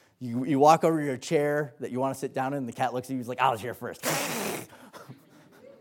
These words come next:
Like, "This is my spot." Dogs aren't that way.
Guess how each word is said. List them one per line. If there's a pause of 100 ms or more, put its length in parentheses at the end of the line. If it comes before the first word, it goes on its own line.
Like, (160)
"This
is
my
spot." (1200)
Dogs
aren't
that
way.